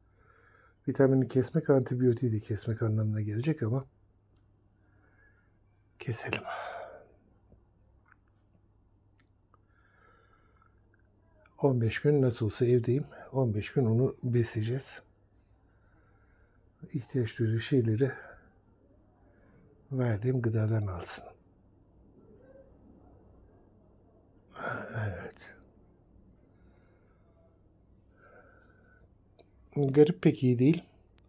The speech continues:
Dün sabah ve akşam onun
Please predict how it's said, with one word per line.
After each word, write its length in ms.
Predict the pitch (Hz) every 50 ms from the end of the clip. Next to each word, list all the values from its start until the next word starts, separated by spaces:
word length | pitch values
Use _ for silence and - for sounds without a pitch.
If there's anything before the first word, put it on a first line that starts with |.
| _ _ - - - - - - - - _ _ _ - _ -
Dün 400 | 147 143 143 143 139 139 - - - 123
sabah 500 | - - - 143 131 143 139 123 113 143
ve 220 | 135 131 117 - - _ _ _ _
akşam 520 | - 135 120 - - - 147 139 131 123 - - - _ - _ - - _ _ - - - - - _ _ _ _ _ _ _ _ _ - - - - - _ - - _ _
onun 420 | - 135 135 139 135 135 - -